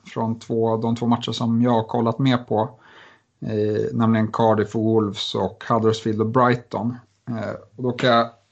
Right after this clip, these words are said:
ta ut, plocka ut lite backar först och främst. Jag tycker Doherty,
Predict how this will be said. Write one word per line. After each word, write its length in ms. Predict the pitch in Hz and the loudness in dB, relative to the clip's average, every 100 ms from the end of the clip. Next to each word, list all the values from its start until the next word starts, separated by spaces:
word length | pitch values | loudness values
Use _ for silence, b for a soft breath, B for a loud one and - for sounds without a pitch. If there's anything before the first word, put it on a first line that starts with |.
| _ - | _ -2
ta 100 | 131 | 0
ut, 200 | 127 127 | 2 0
plocka 220 | 131 127 | 0 2
ut 200 | 127 127 | 2 -2
lite 340 | 123 123 113 - B B B B B _ | -2 0 0 0 B B B B B _
backar 520 | 127 139 - _ 160 | 0 0 0 _ 0
först 260 | - 113 120 | 2 -2 -4
och 80 | 113 | -4
främst. 340 | 113 113 - | -4 -4 -6
Jag 120 | 120 | -6
tycker 180 | 123 135 | -4 -2
Doherty, 680 | 127 151 143 135 - 135 | 2 4 4 0 -2 -2